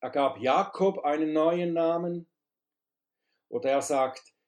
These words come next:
Eltern, welche sie Namen, welche Namen sie ihren Kindern geben sollen. Zum Beispiel Jesaja oder Hosea. Sie sollen ihren Kindern Namen geben, die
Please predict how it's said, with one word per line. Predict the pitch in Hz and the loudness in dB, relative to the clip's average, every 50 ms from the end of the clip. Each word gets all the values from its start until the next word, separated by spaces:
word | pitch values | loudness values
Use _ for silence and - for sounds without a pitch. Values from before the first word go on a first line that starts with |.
| _ _ - | _ _ -4
Eltern, | 127 131 160 190 202 196 - - 185 180 185 180 170 - _ _ _ _ | 2 4 4 4 4 0 -4 -4 -4 -4 -4 -4 -8 -12 _ _ _ _
welche | - 135 143 143 - 156 143 | -4 -2 -2 -2 -4 -8 -8
sie | - 156 143 | -6 -4 -2
Namen, | 139 139 135 143 160 175 180 185 180 175 165 - _ _ | -2 0 0 2 2 2 0 0 -2 -4 -6 -10 _ _
welche | - 135 127 - 147 | -10 -8 -6 -4 -4
Namen | 135 139 139 151 170 185 180 170 | -2 0 2 2 2 2 0 -2
sie | 165 - 165 | -4 -2 0
ihren | 160 147 139 139 - | 0 0 0 -2 -6
Kindern | - - 160 170 190 190 190 190 175 160 | -2 0 0 0 0 0 -2 -4 -4 -2
geben | 160 156 165 180 180 180 175 | 0 0 0 0 -2 -4 -6
sollen. | 170 - 165 156 156 160 170 170 175 175 175 _ _ _ _ _ _ _ _ _ _ _ _ _ _ _ _ _ _ _ _ _ | -4 0 0 0 2 0 -2 -4 -6 -10 -14 _ _ _ _ _ _ _ _ _ _ _ _ _ _ _ _ _ _ _ _ _
Zum | - 120 117 | -12 -6 -2
Beispiel | 113 113 110 110 - - 117 104 | 0 0 0 -2 -4 -8 -6 -4
Jesaja | 104 104 101 - - 110 104 113 123 139 147 156 151 151 - - | -2 -4 -4 -4 -2 -2 -2 0 0 0 0 0 0 0 -2 -4
oder | 117 113 107 95 | -6 -8 -8 -10
Hosea. | - 101 95 - - 110 117 127 147 156 156 151 160 160 - _ _ _ _ _ _ _ _ _ _ _ _ _ _ _ _ | -10 -10 -10 -6 -2 -2 0 2 2 2 2 0 -2 -4 -8 _ _ _ _ _ _ _ _ _ _ _ _ _ _ _ _
Sie | - - 127 139 | -20 -14 -14 -10
sollen | 139 143 139 143 139 139 135 127 110 - _ _ _ _ _ _ _ _ _ - | -4 0 0 2 2 0 -2 -6 -10 -14 _ _ _ _ _ _ _ _ _ -12
ihren | 117 120 117 120 113 | -8 -8 -8 -8 -8
Kindern | - - 143 139 147 156 160 156 160 151 147 135 | -10 -4 -2 0 0 2 6 6 6 6 6 2
Namen | 123 127 131 143 156 160 160 156 - | 4 4 4 4 4 4 2 2 2
geben, | 151 143 139 147 151 147 151 147 143 139 135 | 4 6 6 6 6 4 2 0 0 -2 -2
die | 135 131 127 127 123 123 | -2 -4 -2 -4 -4 -6